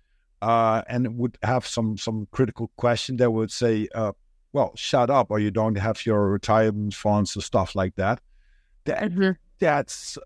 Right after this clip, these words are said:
Speaker 1: I mean, that's plain evil. That's really plain evil.
Speaker 2: Yeah.
Speaker 1: What would you do? You know, if, if you work all your life and you think, "Uh,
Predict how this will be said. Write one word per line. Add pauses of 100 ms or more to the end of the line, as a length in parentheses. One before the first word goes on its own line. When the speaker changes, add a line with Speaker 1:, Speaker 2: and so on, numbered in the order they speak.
(200)
Speaker 1:
I
mean,
that's (460)
plain
evil. (440)
That's
really
plain
evil. (420)
Speaker 2:
Yeah. (120)
Speaker 1:
What
would
you
do?
You
know,
if,
if
you
work
all
your
life
and
you
think,
"Uh,